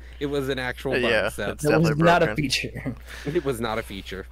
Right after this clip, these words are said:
Speaker 2: Awesome.
Speaker 3: Ah,
Speaker 2: So,
Speaker 3: that's disappointing.
Speaker 2: yeah, it's
Speaker 1: And
Speaker 2: definitely
Speaker 1: also,
Speaker 2: s-
Speaker 1: Starship Troopers. I, I at least wanna say one thing about
Speaker 2: Give it a
Speaker 1: that.
Speaker 2: shout out real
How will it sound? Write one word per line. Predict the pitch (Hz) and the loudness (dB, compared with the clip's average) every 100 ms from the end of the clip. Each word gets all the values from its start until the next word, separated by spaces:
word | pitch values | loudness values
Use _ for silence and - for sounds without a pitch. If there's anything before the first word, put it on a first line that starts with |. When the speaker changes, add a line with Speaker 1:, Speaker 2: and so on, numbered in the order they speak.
| - - - - - | -16 -16 -16 -10 -4
Speaker 2:
Awesome. | - 101 - 107 - | -2 -2 -2 -4 -2
Speaker 3:
Ah, | 117 | 2
Speaker 2:
So, | 110 143 | 6 8
Speaker 3:
that's | 127 | 8
disappointing. | - - 113 117 113 120 - - - - - | 4 -6 -6 -6 -6 -8 -12 -14 -16 -16 -8
Speaker 2:
yeah, | - 104 | -2 0
it's | 110 | 2
Speaker 1:
And | 139 | 4
Speaker 2:
definitely | 127 135 117 | 4 4 0
Speaker 1:
also, | 107 | -2
Speaker 2:
s- | 90 - - | -6 -10 -10
Speaker 1:
Starship | - - - 123 - 127 - | -10 -8 -4 -4 -4 -8 -8
Troopers. | - 110 - 90 - | -8 -6 -8 -10 -12
I, | 117 110 95 127 | -10 -10 -8 -4
I | 120 | -2
at | 117 117 | -2 -4
least | 127 - | -6 -4
wanna | 135 123 | -2 -2
say | - 117 107 | -4 -4 -4
one | 104 110 107 | -2 -4 -4
thing | 107 101 | -6 -6
about | 95 | -4
Speaker 2:
Give | 107 123 | -2 0
it | |
a | |
Speaker 1:
that. | - | 2
Speaker 2:
shout | 127 110 | 2 2
out | 101 | 2
real | 92 | 2